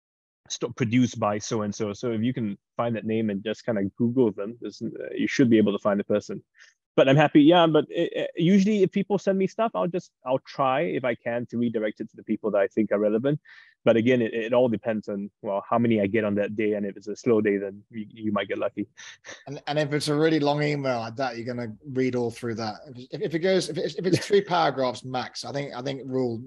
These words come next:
Speaker 2: two paragraphs. Here's a pitch. Love to
Speaker 1: Yeah.
Speaker 2: talk to you about it.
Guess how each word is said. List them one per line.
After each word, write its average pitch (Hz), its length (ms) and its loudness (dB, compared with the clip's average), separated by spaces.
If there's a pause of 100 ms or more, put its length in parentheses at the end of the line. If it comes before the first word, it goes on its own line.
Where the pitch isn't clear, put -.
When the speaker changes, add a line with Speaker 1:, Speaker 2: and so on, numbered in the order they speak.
Speaker 2:
two 170 160 0
paragraphs. 127 640 -2 (380)
Here's 170 200 4
a 156 60 2
pitch. 139 540 -4 (340)
Love 160 160 0
to 208 80 -2
Speaker 1:
Yeah. - 60 2
Speaker 2:
talk - 160 4
to 143 80 -4
you 131 120 -2
about 123 200 -2
it. 127 180 2